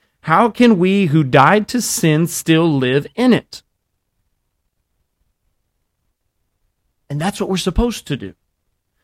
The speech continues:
Paul goes on to say that when we become a Christian, we die with Christ and we raise up to walk in newness of life. And so the thing is, am I actually walking in newness of life? Or am I continuing in sin?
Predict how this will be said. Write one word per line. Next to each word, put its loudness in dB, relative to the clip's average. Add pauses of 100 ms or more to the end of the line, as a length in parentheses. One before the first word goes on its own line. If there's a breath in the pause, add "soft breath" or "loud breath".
(100)
Paul 4
goes 8
on 6
to 4
say 4
that 4 (140)
when 2
we 6
become 2
a 0
Christian, 0
we -2
die 4
with 0
Christ 2
and 2
we 2
raise 2
up 0
to -6
walk 0
in 0
newness -2
of -6
life. -4 (300 soft breath)
And -2
so 2
the -2
thing 2
is, 0
am -2
I 0
actually -2
walking -4
in -2
newness -2
of -10
life? -8 (720)
Or 4
am 4
I 2
continuing 2
in 0
sin? -4